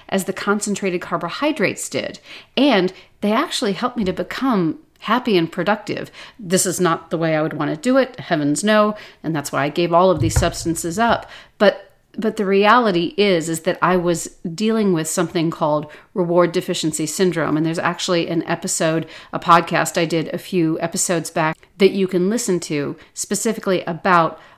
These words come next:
R D S. R D S drives affected individuals to seek out substances and behaviors that, that give them,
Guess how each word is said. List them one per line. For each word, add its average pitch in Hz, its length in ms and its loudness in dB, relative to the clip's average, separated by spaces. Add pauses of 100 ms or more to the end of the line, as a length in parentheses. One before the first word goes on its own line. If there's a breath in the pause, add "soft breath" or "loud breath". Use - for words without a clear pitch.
(120)
R 170 200 2
D 165 180 0
S. 160 400 -2 (300 loud breath)
R 233 160 8
D 254 180 2
S 220 300 -2 (100)
drives 196 800 2
affected 202 500 -2
individuals 165 680 -2
to 185 120 -8
seek 208 360 -2
out 185 240 0
substances 180 960 -4
and 170 180 -2
behaviors 175 680 0 (340 loud breath)
that, - 360 -2
that 190 280 -2
give 247 260 2
them, 160 320 0